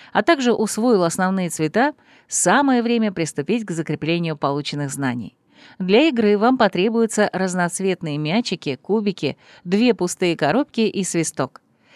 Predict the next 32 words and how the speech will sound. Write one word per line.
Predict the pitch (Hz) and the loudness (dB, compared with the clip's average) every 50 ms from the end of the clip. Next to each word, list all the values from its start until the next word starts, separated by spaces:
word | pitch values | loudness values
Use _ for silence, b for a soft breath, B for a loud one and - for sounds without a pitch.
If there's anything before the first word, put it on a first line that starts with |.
| b b b | b b b
Использование | 180 170 - - 214 208 180 170 170 156 156 156 151 | -6 -6 -2 2 4 4 4 4 2 0 0 -2 -4
свистка | 143 - 165 160 - - - 302 302 | -2 -2 -2 -2 -2 2 2 4 4
в | 240 180 | 4 2
игре | 165 165 160 | 2 0 0
позволит | - 170 175 196 262 311 311 285 - | 2 0 0 0 2 0 0 2 2
малышу | 226 226 226 214 - 262 233 | 2 2 2 0 0 -4 0
понять, | - 233 233 220 196 160 135 - - _ | 2 2 2 2 0 -2 -4 -6 -10 _
что | - - - - 180 175 170 - | -12 -14 -6 -2 0 0 0 0
начинать | 175 175 170 - - 165 160 202 269 294 - | -2 -4 -4 -2 -2 -2 0 0 0 0 0
игру | 220 175 165 156 143 131 B B B B B | -2 0 0 -2 -2 -4 B B B B B
следует | - - 165 156 175 254 262 285 277 247 - | -8 -2 0 2 2 2 2 0 -2 -2 0
после | - 214 254 - 277 269 | 0 0 0 0 -2 -2
звукового | 247 240 240 226 - 185 160 156 160 160 156 | 0 0 -2 0 2 0 0 2 0 0 -2
сигнала. | - - 180 160 156 143 135 127 110 - - _ _ _ _ _ B B B B B B | -2 -4 -6 -4 -4 -4 -4 -6 -8 -10 -12 _ _ _ _ _ B B B B B B
Хорошо | - 190 202 208 - 320 | 2 2 2 4 2 2
также, | - 285 262 220 202 214 | 2 2 2 2 2 0
если | 202 202 196 - 202 190 | 0 0 0 0 -2 -2
будет | 185 226 240 240 226 - | 0 0 -2 -2 -2 -2
присутствовать | 190 185 180 - 226 220 - - 196 196 185 - - | -2 -4 -2 -2 -4 -6 -4 -2 -2 -2 -2 -2 -2
элемент | 185 180 180 190 202 202 190 - | -2 0 0 0 0 -2 -2 -2
соревновательности. | - 190 190 196 208 226 226 214 190 156 143 147 131 135 131 131 - - 107 - B B B B B B B | -4 -2 -2 0 2 2 2 2 0 0 -2 -4 -6 -6 -6 -6 -6 -8 -8 -10 B B B B B B B
Это | 202 202 220 | 0 2 2
не | 214 220 214 | 2 2 2
только | - 254 240 202 - 170 156 | 2 0 0 0 0 -2 0
повысит | 170 160 160 160 160 - 175 165 - - - _ _ | 0 0 0 0 0 -2 -4 -6 -6 -10 -14 _ _
интерес | - 180 175 - 208 190 180 160 - - | -4 -4 0 2 2 2 2 0 0 -2
ребёнка | 165 165 175 180 165 156 - 156 156 | -4 -2 0 -2 -2 0 0 0 0
одного-двух | 160 165 165 156 165 156 156 151 160 - - | 0 0 -2 -2 -2 -4 -2 -4 -6 -4 -2
лет | 170 165 156 | -2 -2 -2
к | - - | -2 -6
развивающей | 156 151 165 170 151 160 156 156 160 - - 214 | -4 -2 -2 -2 0 0 0 0 0 -2 -2 -2
игре, | 214 262 294 320 311 | 0 2 2 2 0